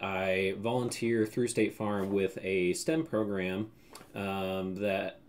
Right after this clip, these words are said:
or, or, like, s-, so State Farm organizes a stem program that I volunteer through,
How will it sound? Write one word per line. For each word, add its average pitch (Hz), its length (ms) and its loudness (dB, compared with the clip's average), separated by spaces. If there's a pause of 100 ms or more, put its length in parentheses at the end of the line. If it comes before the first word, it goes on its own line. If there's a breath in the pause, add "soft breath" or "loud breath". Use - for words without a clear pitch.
or, 107 80 -2
or, 107 260 -4
like, 104 260 -2
s-, - 180 -4
so - 160 2
State 113 220 2
Farm 104 200 0
organizes 101 440 0
a 95 60 -2
stem 92 240 -2
program 92 320 -2
that 92 100 -2
I 92 80 -2
volunteer 90 380 -2
through, 95 280 0